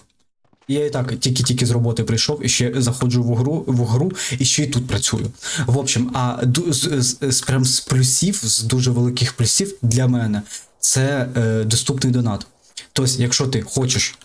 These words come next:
навіть, от давайте так, е, якщо ти хочеш, наприклад, аксесуар, оці п'ятдесят, сто, сто — це взагалі, ну, це копійки. Я, я взагалі мовчу, але я про це не шарю, тому буду чисто давайте про машиночки, транспорт.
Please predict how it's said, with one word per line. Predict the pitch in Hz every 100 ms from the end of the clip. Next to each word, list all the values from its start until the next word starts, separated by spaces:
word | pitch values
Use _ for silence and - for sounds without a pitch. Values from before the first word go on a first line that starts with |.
| - -
навіть, | 120 107 101 -
от | - 104 -
давайте | 107 107 -
так, | - 101 - - - - _
е, | 117 104 104 104 - _
якщо | 123 123 - 139
ти | 123
хочеш, | - 123 120 - - _
наприклад, | 113 113 117 98 - - _ _ _
аксесуар, | 123 120 120 117 101 95 - - - _ _ _
оці | 123 127
п'ятдесят, | 151 135 135 127 - 123 123
сто, | - - 123 107
сто — | - - 131 160
це | - 120
взагалі, | 110 120 110
ну, | 107
це | -
копійки. | 120 113 120 117 98 101
Я, | 113 113
я | 117 120
взагалі | 113 113 113
мовчу, | 113 - 123 120 185
але | 123 120 123
я | 123 123
про | 120 113
це | -
не | 120
шарю, | - 190 139
тому | 120 117 - - -
буду | 123 147 147
чисто | 127 135 -
давайте | 120 120 120 120
про | - 117 120 123
машиночки, | 123 - 110 101 -
транспорт. | - 113 104 - -